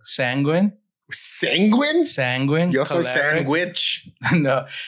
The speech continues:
Speaker 1: entonces, e-, el sanguíneo es el que es outspoken, es outgoing.
Speaker 2: Is that flamboyant?
Speaker 1: No, no, no, not flamboyant. Sanguíneo es el temperamento de, de ser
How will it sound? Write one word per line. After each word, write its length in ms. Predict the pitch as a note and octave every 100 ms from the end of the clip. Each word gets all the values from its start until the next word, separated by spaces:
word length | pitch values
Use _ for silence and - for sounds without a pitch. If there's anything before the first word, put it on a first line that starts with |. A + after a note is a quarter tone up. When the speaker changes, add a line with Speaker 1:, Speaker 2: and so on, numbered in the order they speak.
| -
Speaker 1:
entonces, 600 | C3+ C#3 D#3 D#3+ D#3+ -
e-, 140 | C#3+ C3
el 180 | C#3+ C#3
sanguíneo 520 | C#3+ C#3+ D3 E3 F3+
es 100 | D#3+
el 160 | E3+ E3
que 280 | C#3+ B2
es 160 | B2+ -
outspoken, 880 | C3 B2+ - - C3+ C3+ C3+ C#3+ C3+
es 180 | A#2 C3
outgoing. 880 | A2+ A#2+ A2+ A#2+ A#2+ B2 B2 B2+ B2 - -
Speaker 2:
Is 100 | A2
that 160 | A#2 A2+
flamboyant? 760 | - B2+ G#2 F#2+ F2+ B2+ D#3 -
Speaker 1:
No, 280 | B2+ A2+ G#2+
no, 200 | A2+ A2+
no, 140 | A2+ A2
not 200 | A2+ A2
flamboyant. 580 | B2+ A2+ G#2+ G#2+ G#2+ -
Sanguíneo 640 | A#2+ A2+ A#2+ C#3 C#3 B2+
es 240 | A#2+ -
el 160 | B2+ A#2
temperamento 800 | - - A#2+ A2+ A#2 C3 C#3 C3+
de, 180 | B2 -
de 160 | A2+
ser 380 | A2 - B2+ _